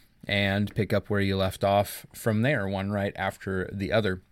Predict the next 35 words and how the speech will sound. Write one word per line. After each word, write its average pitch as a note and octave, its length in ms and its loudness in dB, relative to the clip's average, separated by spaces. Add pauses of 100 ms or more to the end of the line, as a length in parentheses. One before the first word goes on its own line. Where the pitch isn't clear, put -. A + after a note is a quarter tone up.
(720)
We B2 100 2
talked D3+ 220 8
about C#3 200 4
theories D#3 300 4
of D3 80 2
inspiration. C3+ 640 2
We B2 80 6
went A#2 300 2
to, A#2 340 0
we A2+ 160 2
went A#2+ 220 2
from B2 160 6
a A2 180 4
very A#2 360 4
conservative, A#2 920 2 (100)
uh, G2 420 2
view A2+ 640 2
to G2+ 320 -4
a, G2 360 -2 (500)
a F#2+ 200 2
lot G#2 180 4
more, G2+ 380 0 (600)
in G2+ 220 0
contrast, G2+ 680 0
a, F#2 340 -4
a F#2+ 60 -4 (180)
lot G#2 400 2
more, F#2 400 -4 (340)
uh, F2 260 -4
liberal F#2+ 440 -2
or F#2 140 -2
progressive F#2 800 -2
sort G2 300 -4
of F#2+ 140 -4
view. F#2 300 -2